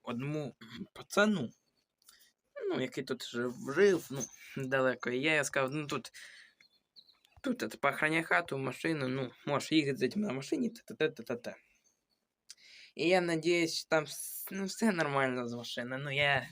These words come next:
позвоню, коли прийду, якщо там не все ненормально. Ну, я взяв тільки с-, е, очень вкусний напіток, е, українського производства Fixel Soda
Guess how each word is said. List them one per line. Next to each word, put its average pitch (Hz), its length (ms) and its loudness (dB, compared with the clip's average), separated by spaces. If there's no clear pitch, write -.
позвоню, 135 340 0
коли 110 180 -12
прийду, 131 380 -10
якщо 120 220 -14
там 117 320 -10
не 117 280 -6
все 123 200 -6
ненормально. 113 560 -10
Ну, 165 140 -4
я 175 140 4
взяв 139 180 -2
тільки 127 380 -2
с-, - 480 -8
е, 123 340 2
очень 160 400 6
вкусний 135 380 -4
напіток, 143 640 2
е, 117 240 -6
українського 135 460 0
производства 123 720 0
Fixel 147 580 4
Soda 127 880 2